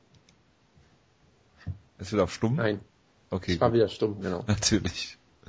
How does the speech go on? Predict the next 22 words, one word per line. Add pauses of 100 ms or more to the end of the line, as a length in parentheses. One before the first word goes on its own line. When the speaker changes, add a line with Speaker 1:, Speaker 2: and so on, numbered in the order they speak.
(360)
Speaker 1:
Ja,
also
Dan
Kelly
hat
hier
die
erste
und
die
dritte
Runde
gewonnen.
Montgomery
ist
in
der
zweiten
zurückgekommen. (1120)
Wutke,
ich
bin